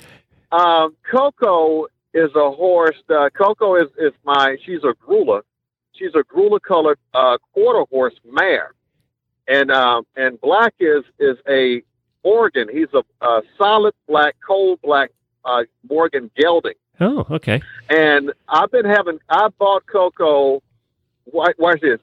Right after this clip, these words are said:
Speaker 1: I bought Coco for, um, I got her about three years ago. I had her about three years. I, I paid fifty dollars for that horse, <laughs> right?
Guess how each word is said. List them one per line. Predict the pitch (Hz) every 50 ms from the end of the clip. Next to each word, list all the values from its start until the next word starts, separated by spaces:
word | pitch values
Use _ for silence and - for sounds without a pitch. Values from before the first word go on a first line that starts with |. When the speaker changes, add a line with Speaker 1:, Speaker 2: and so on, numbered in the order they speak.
| _ -
Speaker 1:
I | 143 170 -
bought | - - 196 190 190 180 -
Coco | - 196 180 175 - - 165 143 139 135 135 131 - _ -
for, | 151 139 135 127 120 120 113 117 120 _ 120
um, | 120 113 110 107 107 101 104 _ _ _ _ _ _ _ _ _ _ _ _ _ _ _ _ _ _
I | 123 135
got | 139 170 180 190 185
her | 190 180 170
about | - 147 139 131 - _
three | 147 160 175 175 170 165
years | 165 160 147 131
ago. | 135 - 127 107 95 90 - _ _ _ _ _ _ _ _ _ _ _ _ _ _ _ _ _ _ -
I | 117 123
had | 143 175 175 180
her | 180 170
about | 151 - 147 143 - -
three | 160 165 156
years. | 151 151 156
I, | 135 135 139 - _
I | 143 139
paid | - - 180 170 151 - _ _
fifty | 190 185 - - 180
dollars | 165 156 143 135 120 - - _
for | 120 110
that | 107 98
horse, | 104 113 104 85 - - - 190 147 - - - - - - 220 -
<laughs> | 147 131 -
right? | 135 185 190